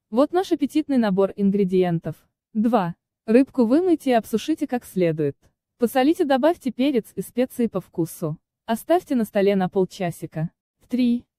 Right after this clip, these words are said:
Тем временем вымойте, обсушите и измельчите грибы. Выложите грибы с луком и чесноком на разогретую сковороду и обжарьте минут пять-семь,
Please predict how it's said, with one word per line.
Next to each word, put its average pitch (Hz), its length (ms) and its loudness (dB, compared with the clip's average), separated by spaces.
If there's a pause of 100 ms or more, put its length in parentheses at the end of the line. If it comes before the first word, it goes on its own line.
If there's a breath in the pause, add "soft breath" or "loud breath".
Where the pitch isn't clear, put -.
(240)
Тем 220 220 0
временем 233 460 2
вымойте, 220 560 0
обсушите 277 640 -2
и - 20 2
измельчите 226 540 0
грибы. 160 440 -2 (360)
Выложите 285 440 2
грибы 226 280 2
с - 100 -12
луком 226 320 -2
и 185 140 -8
чесноком 220 560 -2
на 254 80 2
разогретую 208 560 0
сковороду 190 560 0
и - 20 4
обжарьте 220 520 0
минут 202 300 0
пять-семь, 180 640 -4